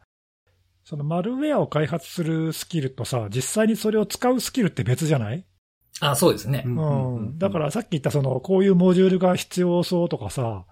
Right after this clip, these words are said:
Speaker 2: うんうん。
Speaker 1: あの、っていうのは、やっぱ使ってる人じゃないと分かんないかなっていう。
Speaker 3: 確かに。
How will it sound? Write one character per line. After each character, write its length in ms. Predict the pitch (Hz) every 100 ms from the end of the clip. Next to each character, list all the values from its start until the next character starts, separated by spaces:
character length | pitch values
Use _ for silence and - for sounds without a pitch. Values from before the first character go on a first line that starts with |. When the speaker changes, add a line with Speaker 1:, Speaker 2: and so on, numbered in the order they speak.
| _ _ _ _
Speaker 2:
う 80 | 139
ん 320 | 123 107 104
う 20 |
ん。 40 | 135
Speaker 1:
あ 100 | 131
の、 380 | 123 120 117 117
っ 20 | - -
て 80 |
い 60 | 160
う 160 | 160 151
の 140 | 123
は、 180 | 139 131
や 60 | 139
っ 20 |
ぱ 140 | 196
使 180 | - -
っ 60 | 311
て 320 | _ - 311
る 80 | -
人 100 | 302
じ 80 |
ゃ 20 | 190
な 60 |
い 40 | 147
と 80 |
分 120 | 131 135
か 140 | 214
ん 80 | 214
な 120 | 151
い 40 |
か 140 | 127 131
な 280 | 151 160 160
っ 80 | - _ _
て 80 | 131
い 160 | 117
う。 280 | 113 117 113
Speaker 3:
確 160 | 123
か 60 |
に。 60 | 127